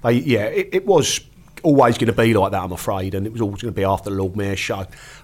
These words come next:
I, I like the games on Saturdays in the Cup. For me, it reminds me of, um, well, no, we're not still a Football League club, but it makes me feel like we are. I, I'm not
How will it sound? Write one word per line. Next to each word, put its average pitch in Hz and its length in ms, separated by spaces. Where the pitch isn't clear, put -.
I, - 140
I 220 160
like 196 360
the 123 80
games 95 340
on 92 80
Saturdays 90 560
in 101 100
the 85 60
Cup. - 260
For - 140
me, 147 260
it 127 80
reminds 120 400
me 117 100
of, 107 140
um, 123 520
well, 90 100
no, 92 60
we're 92 100
not 135 160
still 117 160
a 101 40
Football 104 340
League 98 220
club, 110 240
but 117 80
it 113 40
makes 123 220
me 113 60
feel 120 300
like 92 200
we 95 160
are. 87 260
I, 120 140
I'm 143 200
not 143 380